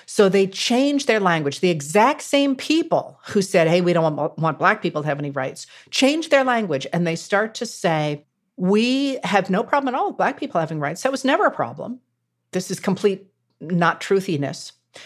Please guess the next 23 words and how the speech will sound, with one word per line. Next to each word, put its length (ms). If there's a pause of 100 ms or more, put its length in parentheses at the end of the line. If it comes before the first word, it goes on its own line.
(220)
And 140
instead, 400
they 100
start 300
to 80
say, 140
"Hey, 120
we 120
got 140
no 140
problem 300
with 40
Black 280
people. 340 (240)
Our 100
problem 520
is 160 (100)
poor 400
people 640 (400)
who 80
don't 300
have 260
property 800